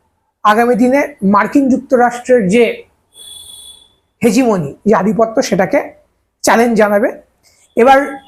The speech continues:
প্রশ্ন থাকবে যে ভারত কিভাবে এই পরিস্থিতিকে সামাল দেয়, কারণ এসসিও, যদিও চীনের যে বিদেশ নীতি, সেখান থেকে তারা সামরিক জোট সাধারণত এড়াতে চায়। তারা মনে করে যে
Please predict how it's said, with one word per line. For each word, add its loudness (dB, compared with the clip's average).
প্রশ্ন 0
থাকবে 0
যে 0
ভারত 0
কিভাবে 4
এই 0
পরিস্থিতিকে 0
সামাল -2
দেয়, -6
কারণ 2
এসসিও, 0
যদিও 4
চীনের 0
যে 0
বিদেশ 0
নীতি, 0
সেখান -4
থেকে -2
তারা -2
সামরিক -2
জোট 0
সাধারণত -4
এড়াতে 0
চায়। -2
তারা 0
মনে 0
করে 0
যে -2